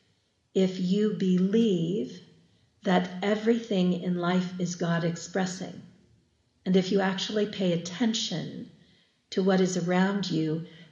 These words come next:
as though it was the hand and heart and soul and meaning of the holy touching your life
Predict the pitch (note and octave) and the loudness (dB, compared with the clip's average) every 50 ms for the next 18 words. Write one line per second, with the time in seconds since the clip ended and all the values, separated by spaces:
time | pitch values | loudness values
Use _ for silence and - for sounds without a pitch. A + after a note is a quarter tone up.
0 | _ _ - F#3 F#3 F3+ - - G#3 F#3+ G3 G3+ G#3 A3 A3+ A3 - - G#3+ G#3 | _ _ 0 0 2 0 2 2 4 4 4 4 4 4 2 0 0 2 2 2
1 | - - F#3+ G3 F#3+ F#3 F#3 F3+ F3+ F3+ E3+ - - - - - - _ - - | 0 0 -2 0 2 4 4 4 4 2 2 0 -4 -8 -10 -12 -16 _ -20 -12
2 | - F#3 E3 E3 E3 - - A#3 A3 A3 A#3 A3+ A3+ B3 A#3+ - F3+ D#3+ D#3 D#3+ | -6 -2 -2 -2 -2 0 0 2 2 4 4 2 2 0 -2 -2 -4 -4 -4 -4
3 | E3 - - - G#3+ G#3 G#3 G3+ G3 - - - F3+ E3 D3+ D#3 D3+ - - - | -6 -6 -4 -2 0 2 2 0 -2 -6 -10 -8 -6 -4 -4 -4 -4 -6 -4 0
4 | - G#3+ A3 G#3+ A3 A3 G#3+ E3+ - - D#3+ D#3+ D#3+ E3 E3+ F3+ F#3 G#3 A3+ A3+ | 2 2 4 6 6 4 4 4 0 -2 -4 -2 0 0 2 4 4 4 6 6
5 | A3+ A3 G3+ E3+ D#3 D3+ D3+ D#3+ F3 F#3+ A3 - - - - - - - _ _ | 6 6 4 4 4 2 2 0 0 -2 -4 -6 -8 -14 -18 -20 -20 -20 _ _
6 | _ _ _ _ - F#3 F3+ E3+ E3+ E3 F3 F3 F3 - A#3 A#3 A#3 A#3 G#3+ F3+ | _ _ _ _ 2 4 4 4 4 2 0 0 -2 0 2 4 4 4 4 4
7 | D3+ - - - - - A#2 - - - - - _ _ _ _ _ _ _ _ | 2 0 0 -2 -4 -4 -6 -6 -10 -16 -20 -20 _ _ _ _ _ _ _ _
8 | _ _ _ _ _ _ - - G#3 G3+ G3+ - - G3+ F#3+ F#3+ F#3+ F#3 F3+ F3+ | _ _ _ _ _ _ -8 -4 -4 -2 -2 -2 0 2 2 4 4 4 6 6
9 | F#3 F3+ F3+ F3 F3+ F3 D#3+ C3 - - - | 6 6 4 4 2 0 0 0 -2 -4 -10